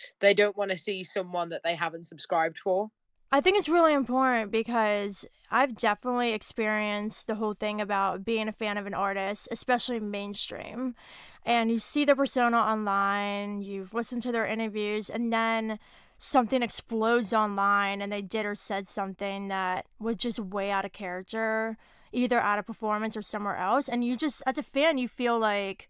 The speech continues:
Speaker 2: "Oh, I've been supporting this person and listening to their music, and the person who I thought they were isn't who they actually are." And so I think as an overall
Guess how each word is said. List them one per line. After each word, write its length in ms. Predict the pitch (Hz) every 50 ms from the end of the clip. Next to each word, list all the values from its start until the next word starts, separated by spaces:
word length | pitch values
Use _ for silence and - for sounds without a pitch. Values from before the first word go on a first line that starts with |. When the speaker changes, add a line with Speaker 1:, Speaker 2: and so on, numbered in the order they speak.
| - - - - - - - _ _ _ _ _ -
Speaker 2:
"Oh, 100 | 247 240
I've 260 | 220 208 214 202 185
been 140 | - 233 240
supporting 600 | - - 240 185 - - 226 208 208 220 220 220
this 140 | 220 220
person 500 | - - - 208 202 208 - 220 214 208
and 120 | 214 208 208
listening 340 | 214 208 - 226 220 214 202
to 120 | - 226
their 100 | 208 208
music, 520 | 202 202 202 208 233 226 - 208 202 202 -
and 460 | 208 202 202 196 196 196 185 - - _ _ _ -
the 100 | 208 226
person 500 | - - 233 226 220 220 - 247 226 220
who 360 | 190 185 220 220 214 214 214
I 100 | - 190
thought 320 | 190 - - 190 180 180 -
they 140 | 226 220
were 240 | 220 214 226 226 233
isn't 340 | 226 - - 202 - 214 202
who 140 | 180 214 208
they 100 | 208 190
actually 460 | - 185 202 190 - 214 196 185 156
are." 460 | 110 165 170 185 202 254 285 311 311 - - - - - - - - - - - -
And 180 | 254 254 240
so 240 | - - 269 262 247
I 120 | 233 226 214
think 540 | - - - 240 240 240 247 240 220 -
as 200 | - - 226 226
an 100 | 233 233
overall 920 | 233 - 226 233 220 233 233 233 226 214 214 214 214 202 202 196 196 190 -